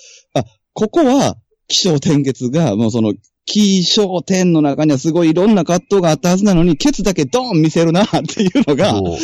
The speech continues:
Speaker 1: すげえムカつくと思ったんですよ。
Speaker 2: で、言ったらね、それもまあ、現実の話と一緒でね。
Speaker 1: うん。
Speaker 2: 例えばその、
Speaker 1: うん。
Speaker 2: 中高生に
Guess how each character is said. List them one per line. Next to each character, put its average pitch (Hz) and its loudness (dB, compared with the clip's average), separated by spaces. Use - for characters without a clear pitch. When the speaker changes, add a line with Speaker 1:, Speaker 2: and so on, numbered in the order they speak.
Speaker 1:
す - -4
げ 185 -2
え 208 2
ム 202 -2
カ 208 -4
つ - -14
く 220 -2
と 170 -2
思 143 -6
っ 120 -10
た - -12
ん - -6
で - -16
す 117 -10
よ。 90 -6
Speaker 2:
で、 95 -8
言 120 -2
っ - -6
た 104 -2
ら 90 -4
ね、 123 -2
そ 160 -4
れ 160 -2
も 107 -6
ま 76 -8
あ、 - -14
現 101 -6
実 95 -8
の 92 -4
話 104 -6
と - -12
一 - -10
緒 - -10
で 76 -10
ね。 123 -4
Speaker 1:
う 262 -6
ん。 110 -4
Speaker 2:
例 110 -2
え - -2
ば 82 -4
そ 78 -10
の、 71 -10
Speaker 1:
う - -16
ん。 - -18
Speaker 2:
中 101 -8
高 101 -4
生 80 -8
に 76 -18